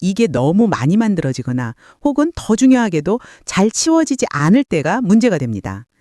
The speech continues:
이 베타 아밀로이드가 뇌 속에서 끈적끈적하게 서로 옮겨붙으며 덩어리를 이루는 것, 이것이 바로 우리가 두려워하는 알츠하이머병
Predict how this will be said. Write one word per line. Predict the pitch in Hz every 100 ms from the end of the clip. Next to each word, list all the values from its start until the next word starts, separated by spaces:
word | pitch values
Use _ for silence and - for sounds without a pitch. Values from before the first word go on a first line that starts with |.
| _ _ _ _ -
이 | 220 240
베타 | 196 - 247
아밀로이드가 | 233 208 180 151 131 127 214
뇌 | 214 160
속에서 | - 170 143 202 165 -
끈적끈적하게 | 254 285 277 254 247 208 180 160 143 123 98
서로 | - 226 262 - -
옮겨붙으며 | 196 208 220 233 175 - 131 170 120
덩어리를 | - 156 180 269 277 180
이루는 | 139 123
것, | 117 - _ _ _
이것이 | - 202 269 294
바로 | 247 160 139 247
우리가 | - 180 185
두려워하는 | 170 156 147 143 143 185 117 - - _
알츠하이머병 | 143 175 202 254 233 202 151 - 165